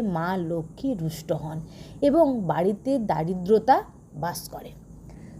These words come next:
চতুর্থত, মনে রাখবেন দক্ষিণ ও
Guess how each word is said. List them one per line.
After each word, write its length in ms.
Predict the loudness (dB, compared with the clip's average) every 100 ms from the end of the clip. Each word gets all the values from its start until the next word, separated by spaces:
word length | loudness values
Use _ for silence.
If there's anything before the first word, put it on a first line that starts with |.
| 2
চতুর্থত, 600 | 4 4 0 4 2 6 4 4
মনে 340 | 2 0 4 6
রাখবেন 500 | 6 4 -2 -2 -2 -4 -8 -2
দক্ষিণ 580 | 0 0 -2 2 2 2
ও 60 | -4